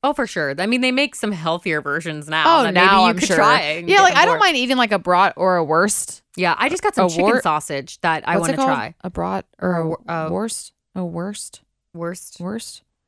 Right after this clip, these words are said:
Speaker 1: Brat or wurst?
Speaker 2: Why am I, like, having a stupid
Speaker 1: I don't
Speaker 2: moment?
Speaker 1: know it.
Speaker 2: I'm, like, having a brain fart.
Speaker 1: I know. I don't know.
Speaker 2: A bratwurst.
Speaker 1: Yeah, bratwurst.
Speaker 2: Bratwurst.
Speaker 1: Bratwurst
Speaker 2: That's what I said.
Speaker 1: or a met.
Speaker 2: A met. That's what it is.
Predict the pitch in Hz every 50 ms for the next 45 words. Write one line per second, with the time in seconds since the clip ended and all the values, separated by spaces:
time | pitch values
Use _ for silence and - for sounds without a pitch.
0 | _ _ _ 170 170 170 175 175 165 156 151 156 170 208 208 - - - - _
1 | _ _ _ _ _ - - 170 175 190 208 214 220 214 208 190 180 - 160 190
2 | 185 180 180 165 160 147 156 - - - - - 185 185 185 175 190 202 214 226
3 | 202 - 208 214 196 180 - - 190 196 208 214 208 233 208 202 202 190 160 170
4 | 175 190 185 180 - - - - - 190 196 196 214 226 202 127 110 147 - -
5 | _ _ _ _ 190 214 262 285 294 277 214 160 190 247 240 247 214 - 208 208
6 | 214 220 226 208 139 131 175 - - - - - - 190 190 175 160 - - -
7 | 196 208 - 156 151 117 - - - - - _ _ _ _ 214 220 - - -
8 | - - - - - - - _ _ _ _ _ _ _ _ _ _ - 202 202
9 | 240 - - 214 208 208 247 247 247 269 247 226 214 - 269 226 202 190 185 180
10 | 180 180 165 156 - - - - - - _ _ _ _ - 208 220 220 226 226
11 | 208 175 135 202 196 202 190 - 196 170 165 151 127 135 170 165 -